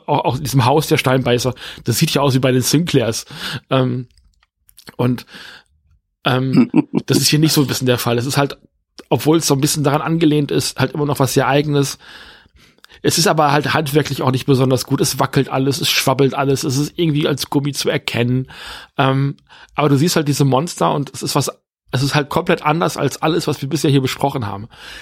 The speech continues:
Speaker 1: Das ist kein Kaiju-Film. Ich hab den hier mit reingenommen, weil ich halt gesagt habe, ich mag noch mal nach Taiwan gucken. Ähm, und es ist halt mal ein Monsterfilm
Speaker 2: Mhm.
Speaker 1: einer anderen Kultur. Ähm,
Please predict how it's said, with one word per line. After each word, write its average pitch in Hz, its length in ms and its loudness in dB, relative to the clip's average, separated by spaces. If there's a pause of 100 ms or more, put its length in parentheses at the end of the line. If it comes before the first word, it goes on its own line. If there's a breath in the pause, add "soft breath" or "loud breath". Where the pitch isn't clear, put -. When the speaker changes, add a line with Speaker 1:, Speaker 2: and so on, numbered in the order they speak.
(140 loud breath)
Speaker 1:
Das 143 140 0
ist 208 140 0
kein 147 220 0
Kaiju-Film. 135 720 0
Ich - 80 -4
hab 143 100 -4
den 156 100 -2
hier 143 160 4
mit 135 180 -2
reingenommen, 165 640 0 (360 loud breath)
weil 143 220 0
ich 147 140 -2
halt 143 280 0 (460 loud breath)
gesagt 139 340 0
habe, 143 360 2
ich 151 120 -8
mag 139 320 0
noch 131 140 -6
mal 143 140 0
nach 135 140 -4
Taiwan 143 420 0
gucken. 123 420 -8 (420 loud breath)
Ähm, 139 400 0
und 131 140 -4
es 139 100 -4
ist 131 120 -2
halt 151 140 0
mal 139 120 0
ein 139 80 0
Monsterfilm 135 600 2
Speaker 2:
Mhm. 147 140 0 (420)
Speaker 1:
einer 139 220 2
anderen 139 280 0
Kultur. 131 600 -4 (520 soft breath)
Ähm, 139 480 -4